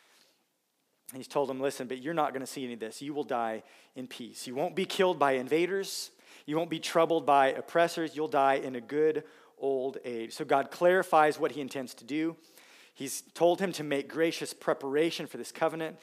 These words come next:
He's given him this clarification. And then we see in verses seventeen through twenty-one the awesome and ominous ratification of this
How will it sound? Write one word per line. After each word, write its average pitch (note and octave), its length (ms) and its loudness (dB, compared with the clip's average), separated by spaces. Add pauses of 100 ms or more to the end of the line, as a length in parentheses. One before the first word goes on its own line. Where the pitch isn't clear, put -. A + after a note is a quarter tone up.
(160)
He's - 120 -20
given D#3+ 180 -4
him D3+ 60 -6
this C#3+ 120 -6
clarification. D#3 600 -2
And C#3 60 -4
then F3 220 2
we D3+ 140 -4
see B2+ 440 -6 (400)
in C3+ 80 -10
verses C3+ 300 -2
seventeen C#3+ 460 -2
through B2+ 120 -14
twenty-one B2+ 600 -6
the A#2 220 -10
awesome C3+ 560 -2 (280)
and C3 240 -6
ominous C3+ 800 -4 (240)
ratification B2+ 960 -2
of A#2+ 280 -8
this - 360 -8